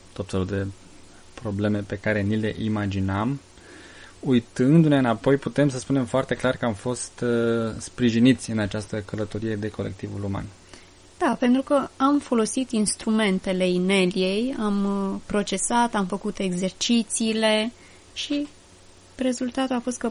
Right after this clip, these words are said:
Speaker 2: până la urmă am reușit. Uh, am reușit în ceea ce ne-am propus.
Speaker 1: Iar, uh,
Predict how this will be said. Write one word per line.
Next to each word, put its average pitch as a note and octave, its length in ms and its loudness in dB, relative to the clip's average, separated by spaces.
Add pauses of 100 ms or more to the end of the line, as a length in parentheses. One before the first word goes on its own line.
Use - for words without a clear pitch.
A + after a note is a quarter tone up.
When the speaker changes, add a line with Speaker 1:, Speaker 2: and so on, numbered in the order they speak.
Speaker 2:
până B3+ 260 4
la A3+ 100 4
urmă A3 380 0
am G#3+ 160 0
reușit. G3+ 560 0 (2750)
Uh, A#3+ 320 0 (760)
am A#3+ 200 6
reușit A#3 360 2
în A#3+ 100 6
ceea A#3+ 140 2
ce A#3 140 0
ne-am A3+ 160 4
propus. A3 400 0 (1800)
Speaker 1:
Iar, A#2+ 360 6
uh, A#2 480 2